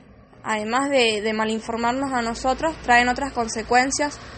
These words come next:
por ejemplo, en las personas mayores, que se confían en esta, en estas tipos de noticias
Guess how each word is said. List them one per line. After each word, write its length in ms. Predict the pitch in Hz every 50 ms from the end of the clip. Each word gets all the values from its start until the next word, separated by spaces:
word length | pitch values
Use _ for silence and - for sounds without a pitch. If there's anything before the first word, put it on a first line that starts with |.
| - - -
por 120 | - 233 233
ejemplo, 260 | - 240 226 233 247
en 80 | 247
las 140 | 240 226 226
personas 380 | - 226 - - 240 240 254 240
mayores, 680 | 247 240 233 254 277 277 262 254 254 285 285 - - - - - - - - - - - -
que 920 | - - 220 214 214 208 208 202 214 220 220 - 233 - - - - - 240
se 300 | - - - 233 220 214
confían 560 | 214 214 214 208 220 - - 254 262 262 262
en 120 | 247 226 226
esta, 460 | 233 247 247 247 - 233 220 214 214
en 80 | 214 214
estas 260 | 220 - - 240 226 226 220 - - 226 220 - _ _ _ _ _ _ _ _ _ _ _ _ _ _ _
tipos 300 | - 240 240 226 240 247
de 120 | 247 226 214
noticias 600 | 220 220 214 214 269 269 254 - 302 294 294